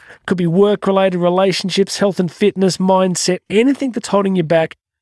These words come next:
send me an email today, jonathan at jonathan doyle dot co, 'cause those questions, <clears throat> excuse me, that I get from you guys really help generate the content.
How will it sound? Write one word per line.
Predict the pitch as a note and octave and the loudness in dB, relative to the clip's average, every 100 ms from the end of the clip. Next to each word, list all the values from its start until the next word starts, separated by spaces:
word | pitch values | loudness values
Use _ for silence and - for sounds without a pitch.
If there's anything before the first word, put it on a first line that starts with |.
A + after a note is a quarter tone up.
| - | -8
send | - D4+ | 0 2
me | D#4+ | 2
an | G3+ | 2
email | A#3 G#3 | 2 0
today, | E3 E3+ F#3+ | 0 0 0
jonathan | C3+ E3 G3+ F#3+ C#3 - | 0 0 0 -2 -6 -4
at | F#3+ D#3+ - - E3+ | -4 -4 -8 -10 -2
jonathan | F#3 G3 G3 G3 F3 | 0 2 0 -2 0
doyle | E3+ E3+ E3 F3+ C#3 | 2 2 2 -2 -6
dot | D3+ D#3 - | -6 -6 -8
co, | - D#3+ D3+ | -4 -2 -2
'cause | C3+ D3 C#3 - _ _ _ - | -4 -6 -8 -14 _ _ _ -2
those | G#3 A3+ - | 0 0 -2
questions, | - G#3 G#3+ - F#3+ D#3 - | -8 -6 -6 -2 -2 -2 -6
<clears throat> | - | -6
excuse | G3+ F3+ D3+ - A3 C3 | -4 -4 -6 -4 -4 -4
me, | D3+ A#3 C3+ _ _ _ _ _ - | 0 0 0 _ _ _ _ _ -4
that | E3 | 0
I | E3 | 2
get | F#3 - | 0 0
from | F#3 | 0
you | E3+ | 2
guys | D#3+ D#3+ D3+ | 2 2 2
really | F3+ E3 | 2 2
help | E3+ D#3 | -2 -2
generate | D#3+ D#3+ D#3 | -2 0 -2
the | D3+ | -4
content. | - D3 D3+ D#3 D3 | -6 -6 -4 -2 -4